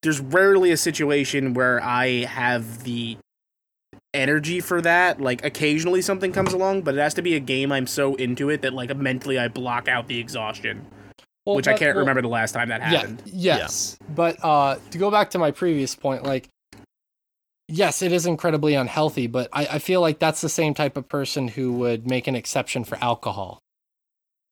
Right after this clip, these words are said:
Speaker 2: You know?
Speaker 3: Yeah, well, I mean, that's, again, fucking America, man.
Speaker 1: What do you mean?
Speaker 3: Like, we drink less than anybody else, but we binge drink probably more than anybody else. Like, it's,
Speaker 1: Cool.
Speaker 3: it's,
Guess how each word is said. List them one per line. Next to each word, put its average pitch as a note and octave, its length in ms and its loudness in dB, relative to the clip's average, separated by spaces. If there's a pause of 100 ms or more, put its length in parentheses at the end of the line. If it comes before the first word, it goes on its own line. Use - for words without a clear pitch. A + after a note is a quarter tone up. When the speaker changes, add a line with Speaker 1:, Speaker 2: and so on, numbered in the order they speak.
(960)
Speaker 2:
You C3 140 -4
know? A2+ 240 -2 (100)
Speaker 3:
Yeah, F#3+ 260 0
well, F#3+ 100 0
I - 20 2
mean, F#3 80 0
that's, F3+ 280 -2
again, A#2 420 0 (2250)
fucking A3 260 -2
America, A#2+ 440 2
man. G2+ 280 -4 (240)
Speaker 1:
What D3+ 140 -2
do F3 60 4
you F3+ 80 4
mean? E3 240 2 (360)
Speaker 3:
Like, C#3 180 0 (160)
we F#3 140 -2
drink G3 280 0
less E3 280 2
than E3 160 -2
anybody D#3 380 0
else, E3 280 2
but B2+ 160 -6
we C3+ 120 0
binge A#2 440 -2
drink B2 240 -2 (500)
probably D3+ 480 2
more A#2 300 2
than G#2 140 -6
anybody F2 360 -8
else. - 340 -12 (500)
Like, A#2 160 -2
it's, A2+ 280 -6
Speaker 1:
Cool. C3 100 -2
Speaker 3:
it's, B2 160 -4